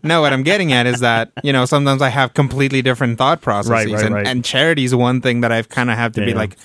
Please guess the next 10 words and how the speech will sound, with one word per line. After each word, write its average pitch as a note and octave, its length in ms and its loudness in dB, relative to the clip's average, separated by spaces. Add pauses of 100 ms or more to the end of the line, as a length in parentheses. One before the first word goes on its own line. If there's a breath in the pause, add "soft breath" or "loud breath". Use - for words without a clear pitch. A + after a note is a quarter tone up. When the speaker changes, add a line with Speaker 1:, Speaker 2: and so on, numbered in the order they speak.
(160 loud breath)
Speaker 1:
"Why A#2+ 280 0
do C3+ 120 0
people C#3 360 -2
give C#3 280 -2
to A2 140 -6
charity? G2+ 420 -10
Speaker 2:
Mm-hmm. G2+ 360 -4
Speaker 1:
Why A2 80 -2
do A#2 100 -2
people A#2+ 320 -4